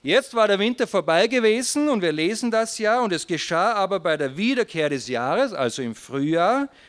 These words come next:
zur Zeit, wenn die Könige ins Feld ausziehen. Also das war Tradition,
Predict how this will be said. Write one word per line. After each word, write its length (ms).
zur 200
Zeit, 480
wenn 360
die 240
Könige 560
ins 280
Feld 400
ausziehen. 540
Also 220
das 180
war 180
Tradition, 800